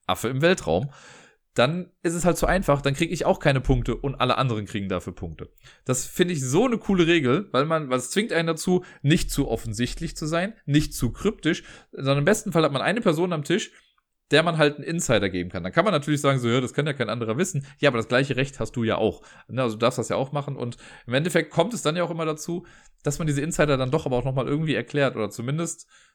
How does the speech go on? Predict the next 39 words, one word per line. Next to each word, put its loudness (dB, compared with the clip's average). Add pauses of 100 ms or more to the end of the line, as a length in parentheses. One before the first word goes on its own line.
(160)
kurz 2
drüber 4
spricht 0
und -6
sagt, 0
„Hä, 2
wie -6
bist -10
denn -8
da 2
jetzt 0
drauf -6
gekommen?“ -10
Dann -6
kann -4
man -12
sagen, -2
„Ja, 4
das -6
ist -10
die 0
und -4
die -4
Geschichte 0
so“, 2
und 0
dann 0
weiß 0
man 0
das. -2
Also -4
dadurch 0
lernt 0
man -4
sich -4
einfach 0
nochmal -2
besser -2
kennen -4